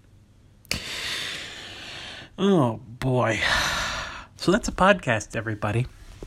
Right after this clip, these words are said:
Um, I know I say this every week that I'm going to update my website. I don't know, it's right next to me. It's opened. But I'm gonna upload this today, and, uh, maybe someone out there will listen to it. Maybe I got,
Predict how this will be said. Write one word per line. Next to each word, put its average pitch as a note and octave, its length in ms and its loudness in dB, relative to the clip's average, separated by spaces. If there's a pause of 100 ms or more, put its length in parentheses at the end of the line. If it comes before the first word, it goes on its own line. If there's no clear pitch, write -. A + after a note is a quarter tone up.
(140)
Um, A#2 560 4 (340)
I B2 100 4
know B2+ 160 6
I B2+ 80 6
say C3+ 140 4
this B2+ 160 4
every A#2+ 220 2
week A2+ 460 2 (500)
that A#2 320 6
I'm A#2 160 2
going A2+ 340 2
to G#2+ 440 -2
update A#2+ 440 2 (480)
my B2 120 2
website. B2+ 500 2 (360)
I - 40 -10
don't C3+ 100 6
know, A#2+ 60 2
it's A2+ 100 0
right C3+ 140 2
next B2+ 240 2
to B2+ 80 2
me. A#2+ 80 6
It's B2 100 -2
opened. B2 360 0 (1000)
But A#2+ 100 6
I'm B2 100 4
gonna C3 140 4
upload D3 320 4
this D3+ 180 4
today, A#2 340 4 (440)
and, A2 360 4
uh, G#2 260 2
maybe A2+ 240 2
someone C#3 500 4
out A#2+ 160 2
there C#3 100 2
will B2+ 120 2
listen A2+ 260 0
to G2 120 0
it. - 120 -4 (580)
Maybe G#3 360 2 (360)
I F3 80 6
got, E3+ 300 2